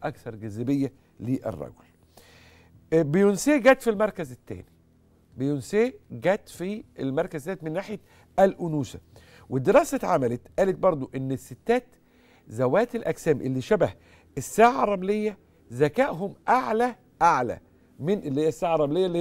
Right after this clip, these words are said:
هي رقم اتنين، أكثر ذكاء من الستات اللي عندهم أجسام مستديرة أو مستقيمة بلا أي،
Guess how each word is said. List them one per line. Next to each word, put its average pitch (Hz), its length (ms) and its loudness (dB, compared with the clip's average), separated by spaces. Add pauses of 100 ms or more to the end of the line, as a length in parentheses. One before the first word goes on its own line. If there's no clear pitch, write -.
هي 175 120 0 (340)
رقم 160 260 0 (100)
اتنين، 147 440 -6 (800)
أكثر 220 480 6
ذكاء 190 460 0
من 190 420 -4 (160)
الستات 151 500 -2 (340)
اللي 156 120 2
عندهم 170 320 0
أجسام 220 300 0
مستديرة 226 540 -2 (360)
أو 233 200 8
مستقيمة 214 640 -6
بلا 185 360 -2
أي، 190 200 2